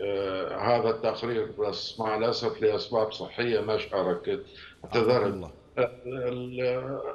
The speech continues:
Speaker 1: أصلًا الأرقام اللي موجودة بهذا التقرير متواضعة جدًا، يعني يقول العراق راح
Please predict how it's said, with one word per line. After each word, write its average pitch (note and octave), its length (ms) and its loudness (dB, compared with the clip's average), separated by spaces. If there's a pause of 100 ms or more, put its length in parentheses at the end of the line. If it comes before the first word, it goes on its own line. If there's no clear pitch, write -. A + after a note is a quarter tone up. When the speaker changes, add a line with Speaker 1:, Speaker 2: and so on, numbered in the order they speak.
(120)
Speaker 1:
أصلًا D#3+ 540 4
الأرقام E3+ 720 4 (180)
اللي C3 640 0
موجودة C#3+ 500 4
بهذا C#3+ 340 4
التقرير D3 480 -2
متواضعة B2 800 4
جدًا، G2 280 -6
يعني A2+ 440 -4
يقول C3+ 240 2
العراق A#2+ 540 0
راح - 320 0